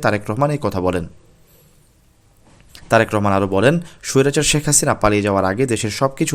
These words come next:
ধ্বংস করে দিয়ে গেছে। বিএনপি নেতাকর্মী সহ অসংখ্য মানুষকে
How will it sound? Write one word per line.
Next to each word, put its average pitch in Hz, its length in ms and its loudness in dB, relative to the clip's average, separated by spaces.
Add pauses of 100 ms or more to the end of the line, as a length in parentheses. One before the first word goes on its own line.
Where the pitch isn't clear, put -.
ধ্বংস 135 200 2 (120)
করে 107 180 2
দিয়ে 92 180 0
গেছে। 98 220 4 (680)
বিএনপি 151 320 4
নেতাকর্মী 156 460 0
সহ 165 100 0 (120)
অসংখ্য 123 260 -4 (100)
মানুষকে 123 300 -2